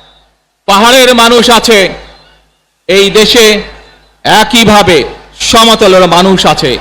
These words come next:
এই দেশে মুসলমান, বৌদ্ধ, খ্রিস্টান,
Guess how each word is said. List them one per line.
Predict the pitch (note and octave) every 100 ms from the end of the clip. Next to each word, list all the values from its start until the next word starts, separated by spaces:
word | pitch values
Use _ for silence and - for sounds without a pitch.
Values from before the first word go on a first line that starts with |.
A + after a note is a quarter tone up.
| - - - - _ -
এই | G#3 A#3
দেশে | A#3 A#3 A#3+ B3 A#3+ - - _ _ -
মুসলমান, | A3+ A3+ A#3+ A3+ A3+ G#3+
বৌদ্ধ, | A3 B3 F#3 A3+ G#3+
খ্রিস্টান, | B3+ A#3+ - A3+